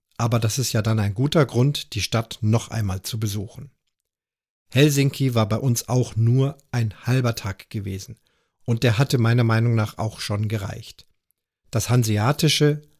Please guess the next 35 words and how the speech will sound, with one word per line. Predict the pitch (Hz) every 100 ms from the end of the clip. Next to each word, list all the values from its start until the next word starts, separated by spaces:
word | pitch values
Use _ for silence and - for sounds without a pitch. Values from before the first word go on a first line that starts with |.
| _
hat | 120 -
man | 113 110
in | 110
Lübeck | 110 143 143 139 -
oder | 120 107 101 98
Riga | 123 123 120 110
schon | - 107
gesehen | 104 95 117 175 196 - - - -
und | 120
den | 117 110
russisch-orthodoxen | 123 147 147 - - 117 123 113 117 - 131
Einschlag | 110 110 - 107 107 -
in | - 107 -
Sankt | 120 110 113 -
Petersburg. | 131 - - - - - _ _ _ _ _ _
Ich | 196 196
kann | 156 123
die |
Route | 113 127 120
trotzdem | - 135 - - 101
sehr | 87 123 180
empfehlen, | 165 - 151 156 160 - - - _ _ _ _ _
dann | 160 185
aber | 139 131
am | 104 117
besten | 135 - - 127
in | 123
der | 117
Langfassung, | 113 131 151 - 117 - 135 120
bei | - 107
der | 113 117
man | 113 117 -
in | 110
jedem | 104 101 107 123 127
Ostseeland | - 107 - 120 104 101 104 -